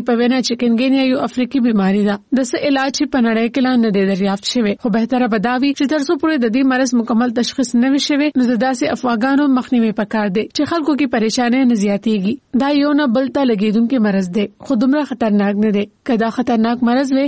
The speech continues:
نو تر اوسه پورې به ډېر ژوندونه ضایع شوي وو. ادارې وایي چې د صحت محکمې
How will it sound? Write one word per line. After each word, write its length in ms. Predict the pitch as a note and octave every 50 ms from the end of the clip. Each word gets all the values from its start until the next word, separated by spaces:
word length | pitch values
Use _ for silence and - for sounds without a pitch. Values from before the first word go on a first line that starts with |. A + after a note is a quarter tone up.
| C#4 -
نو 60 | C#4+ B3 D#4
تر 60 | D4+ D4+ E4
اوسه 140 | D#4 E4+
پورې 200 | - - D4 C#4+ C4 B3+
به 80 | C#4+ C4+ C#4+
ډېر 120 | D4+ D4+ B3
ژوندونه 360 | B3+ C4 A#3+ A#3 A#3+ A#3 C4 C4+ G#3+ A3+
ضایع 200 | G3+ F#3 F#3 - -
شوي 220 | - A3 G3+ G#3 F#3
وو. 80 | G3 G#3+ C4+ _ _ _ - D4+
ادارې 320 | C4 C#4+ D4+ D#4 E4+ E4+ E4+
وایي 120 | E4+ E4+ D4
چې 60 | E4 D4
د 80 | D4 B3+ -
صحت 240 | D4 C#4 D4+ - D#4
محکمې 400 | C#4+ C4+ - D4 C4+ C4 C#4+